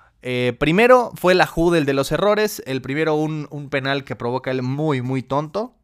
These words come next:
eh, que Cristian Arango, eh, anota bien para el, el abrir el marcador para el Pachuca. Y después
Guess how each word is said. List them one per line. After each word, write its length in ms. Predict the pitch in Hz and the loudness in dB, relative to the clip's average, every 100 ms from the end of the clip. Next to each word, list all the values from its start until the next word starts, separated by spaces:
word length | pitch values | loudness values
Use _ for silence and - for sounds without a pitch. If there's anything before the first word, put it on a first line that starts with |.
| - | -16
eh, 180 | 104 | -14
que 120 | 101 107 | -12 -12
Cristian 320 | 131 123 120 | -12 -8 -6
Arango, 480 | 117 120 120 120 - | -4 -2 0 -2 -4
eh, 360 | 104 101 98 95 | -6 -6 -6 -6
anota 260 | 104 117 117 | -6 -6 -8
bien 180 | 113 | -8
para 160 | 113 104 | -8 -8
el, 320 | 101 101 95 - | -8 -10 -14 -14
el 360 | 101 101 101 - - - | -12 -10 -10 -14 -20 -6
abrir 220 | 117 135 | 2 4
el 60 | 135 | 4
marcador 400 | 131 - 123 131 | 2 2 2 4
para 120 | 143 | 2
el 60 | 143 | 2
Pachuca. 440 | 156 180 175 190 - - - | 0 -2 0 -2 -2 -20 -2
Y 160 | 160 156 | 4 6
después 640 | 135 - 160 151 - | 6 6 6 6 4